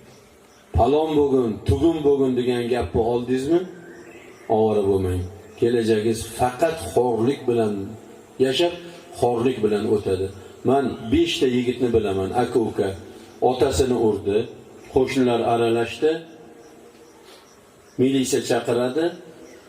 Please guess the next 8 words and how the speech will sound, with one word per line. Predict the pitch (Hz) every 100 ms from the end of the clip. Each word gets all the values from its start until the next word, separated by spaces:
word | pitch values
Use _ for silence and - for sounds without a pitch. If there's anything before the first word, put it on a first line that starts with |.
| - - - - - - - - - _
Qo'shnilarim | - 143 - 143 135 139 170 170 -
"Bizni | 127 127 151 135
otamiz | 135 151 139 135
bilan | 139 139 147
urushdi", | 135 127 147
deb | 170 170
qo'shnilar | 175 170 151 120 107 104
aytadi. | 98 117 120